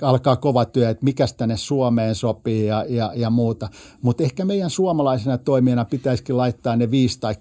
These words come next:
kymmenen, jotka varmasti sopii tähän näin. Ja ne on eri hinta- ja laatudimensioissa, niin, niin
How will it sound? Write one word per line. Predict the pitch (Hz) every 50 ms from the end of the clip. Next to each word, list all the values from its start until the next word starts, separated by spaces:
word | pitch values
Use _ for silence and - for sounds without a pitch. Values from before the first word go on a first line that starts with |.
| _ -
kymmenen, | 156 135 131 123 117 110 104 104 107 110 120 -
jotka | 131 120 117 - - 123 113
varmasti | 135 139 131 120 110 101 - - 113
sopii | - - 110 104 - - 110 104
tähän | - - 123 101 101 107 107
näin. | 107 104 104 - - - - - - -
Ja | 123
ne | 117 127
on | 120 117
eri | 123 127 123 123 110
hinta- | 98 143 147 143 127 - - 120 -
ja | - 131 120 117
laatudimensioissa, | 120 117 113 110 110 120 107 - - - 131 143 - - - 127 113 123 117 113 110 101 92 - - 120 104 104 - - - 117 101
niin, | 104 101 - - - - - _ _ -
niin | 117 113 110